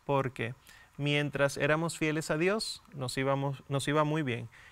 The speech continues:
Mientras, eh, negábamos a Dios y nos íbamos con otros dioses, entonces Dios permitía el castigo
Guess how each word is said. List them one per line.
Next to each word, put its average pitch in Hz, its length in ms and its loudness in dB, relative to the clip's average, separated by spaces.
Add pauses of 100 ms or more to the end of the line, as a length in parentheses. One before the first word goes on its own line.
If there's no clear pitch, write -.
(140)
Mientras, 139 640 0
eh, 131 340 4
negábamos 160 640 8
a 180 80 6
Dios 151 380 4
y 139 40 0
nos 123 180 -4
íbamos 147 320 -2
con 143 200 -2
otros 151 260 -2
dioses, 196 500 0 (280)
entonces 131 440 -4
Dios 139 140 0
permitía 156 440 -2
el 156 100 -2
castigo 175 500 0